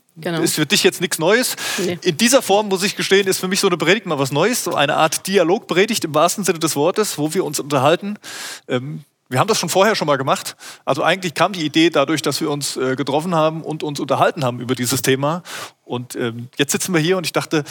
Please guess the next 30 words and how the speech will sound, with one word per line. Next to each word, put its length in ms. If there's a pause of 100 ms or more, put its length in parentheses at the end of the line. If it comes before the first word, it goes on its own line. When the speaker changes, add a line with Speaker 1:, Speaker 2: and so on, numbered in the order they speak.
(180)
Speaker 2:
vielleicht 400
wäre 100
das 120
ganz 180
schön, 220
euch 400 (400)
in 140
dieses 260
Thema 400
an 120
dieser 260
Stelle 400 (420)
genauso 760 (520)
mit 140
hineinzunehmen. 840 (520)
Und 360 (640)
Erwartungen, 880
gerade 300
auf 120
dem 360
sozialen, 520
auf 120
dieser 180
Miteinanderebene, 1120 (400)
ähm, 480
die 80
was 140
bei 100
uns 140
auslösen, 760